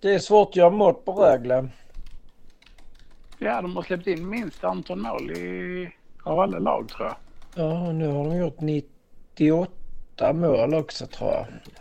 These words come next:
Speaker 1: Så
Speaker 2: Mm.
Speaker 1: att, eh, förhoppningsvis på tisdag så går de upp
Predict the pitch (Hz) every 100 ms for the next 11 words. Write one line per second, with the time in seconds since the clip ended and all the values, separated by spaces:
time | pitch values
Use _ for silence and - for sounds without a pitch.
0 | - - - 160 175 202 214 - - -
1 | - 156 156 165 - 139 120 - 131 123
2 | - 139 - 175 160 135 - 117 113 -
3 | 123 123 123 127 117 - - - - -
4 | - - - - - - - _ - -
5 | 135 127 135 143 151 135 -